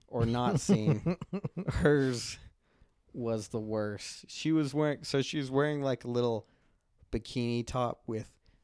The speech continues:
Speaker 1: like, these spandex shorts, and the shorts were soiled. You could tell that she was just pissing and shitting
Speaker 2: Aw.
Speaker 1: her <laughs> shorts.
Speaker 2: Poor, poor lady,
Speaker 1: And,
Speaker 2: dude.
Speaker 1: uh,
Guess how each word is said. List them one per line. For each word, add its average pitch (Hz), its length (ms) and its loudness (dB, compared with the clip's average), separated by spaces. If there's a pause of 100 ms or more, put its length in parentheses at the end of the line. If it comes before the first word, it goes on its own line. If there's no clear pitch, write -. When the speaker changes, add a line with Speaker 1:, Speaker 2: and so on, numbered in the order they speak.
Speaker 1:
like, 107 260 -4
these 113 240 -4
spandex 120 560 0
shorts, 120 600 4
and 127 340 -10
the 131 100 -4
shorts 170 460 0
were 151 80 6
soiled. 160 480 0 (320)
You 143 140 -2
could 135 200 0
tell 135 240 2
that 135 180 0
she - 140 0
was 123 180 2
just - 240 -2
pissing 131 420 4
and 123 140 2
shitting 123 540 2 (300)
Speaker 2:
Aw. 101 380 -6
Speaker 1:
her 120 180 0
<laughs> - 0 -
shorts. - 680 6
Speaker 2:
Poor, 117 300 2 (100)
poor 117 140 0
lady, 92 220 -4
Speaker 1:
And, 123 360 4
Speaker 2:
dude. 123 80 6
Speaker 1:
uh, 117 280 6